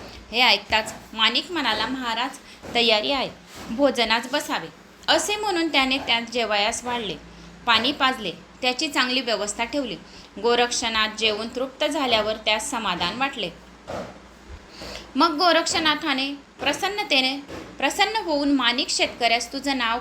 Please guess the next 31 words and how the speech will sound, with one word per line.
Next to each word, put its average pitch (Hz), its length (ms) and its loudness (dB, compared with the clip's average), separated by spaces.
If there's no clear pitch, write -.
काय, 226 220 0
गाव 220 280 -2
काय?" 233 220 -2
म्हणून 240 300 -6
विचारले. 233 400 -4
तेव्हा 359 220 6
तो 403 160 -4
म्हणाला, 262 420 0
"आता 262 260 2
आपले 262 380 4
तर 269 100 -2
कार्य 233 360 0
झाले 240 320 -4
ना, 254 160 -4
आता 214 260 2
माझे 240 300 0
नाव 233 260 0
वगैरे 220 240 -2
विचारण्यात 220 560 -6
काही 330 200 0
अर्थ 269 300 4
आहे? 277 220 -2
कार्य 247 300 4
साधून 240 360 -2
घेण्यासाठी 233 560 -2
प्रथम 254 380 -4
सर्व 320 440 2
विचारण्यात 226 500 -2
करवायची 214 420 0
जरूरत 214 520 -6
असते, 302 280 -2